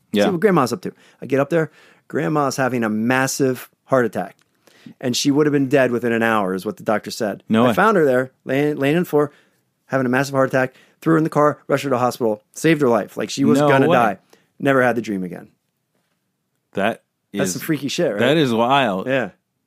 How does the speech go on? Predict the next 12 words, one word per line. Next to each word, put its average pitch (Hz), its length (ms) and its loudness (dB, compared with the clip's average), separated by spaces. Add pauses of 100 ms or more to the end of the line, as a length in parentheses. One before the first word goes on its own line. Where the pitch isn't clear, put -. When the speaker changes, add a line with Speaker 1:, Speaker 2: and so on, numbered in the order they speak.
(140)
Speaker 1:
That 131 140 2
is 135 220 2
Speaker 2:
Yeah. 123 120 -6 (220)
So 156 280 0
that's 165 300 0
why 196 60 0
I'm 180 80 2
asking 175 220 0
about 160 160 0
this 135 120 -8
Madonna 151 420 -2
thing. 107 380 -6